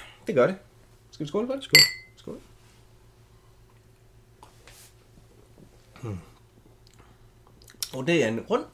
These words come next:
Speaker 1: pilsner.
Speaker 2: Ja.
Speaker 1: Det er en, øh, en lager henne. Det er, det er forskellen på en lager og en pilsner måske i virkeligheden.
Speaker 2: Mhm.
Speaker 1: Øh, den er lidt julet, øh, øllet i sin rundhed, synes jeg.
Speaker 2: Ja, men den har også den der sådan ty, øh, pilsner, ikke? Altså,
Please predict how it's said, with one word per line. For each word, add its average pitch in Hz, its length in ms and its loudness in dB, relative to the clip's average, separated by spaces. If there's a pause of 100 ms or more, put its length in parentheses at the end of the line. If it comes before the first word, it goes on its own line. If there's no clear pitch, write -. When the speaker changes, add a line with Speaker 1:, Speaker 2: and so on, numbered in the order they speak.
Speaker 1:
pilsner. 113 360 -6 (180)
Speaker 2:
Ja. 131 160 2 (580)
Speaker 1:
Det 202 180 2
er 131 300 2
en, 120 380 -4
øh, 107 240 -4
en 131 180 -4
lager 143 440 0
henne. 143 360 -2 (280)
Det - 100 -10
er, 131 300 -2
det 180 80 8
er - 40 4
forskellen 180 400 4
på 143 80 0
en 123 80 0
lager 123 160 0
og 175 80 -4
en 120 80 -4
pilsner 196 320 -6
måske 120 220 -6
i 120 40 -2
virkeligheden. 113 380 -8 (120)
Speaker 2:
Mhm. 113 240 -4 (1000)
Speaker 1:
Øh, 110 300 -6 (760)
den 147 160 2
er 139 60 2
lidt 143 160 -2
julet, 165 600 -4
øh, 117 460 -4 (380)
øllet 123 300 0
i 120 60 -12
sin 135 140 -12
rundhed, 131 400 -8
synes - 220 -16
jeg. 143 80 -10
Speaker 2:
Ja, 156 320 6
men 156 100 4
den 147 120 4
har 156 100 2
også 156 240 2
den 147 120 4
der 135 100 4
sådan 123 220 0
ty, 165 240 0 (120)
øh, 113 340 0
pilsner, 135 420 -6
ikke? 151 260 0
Altså, 107 280 -6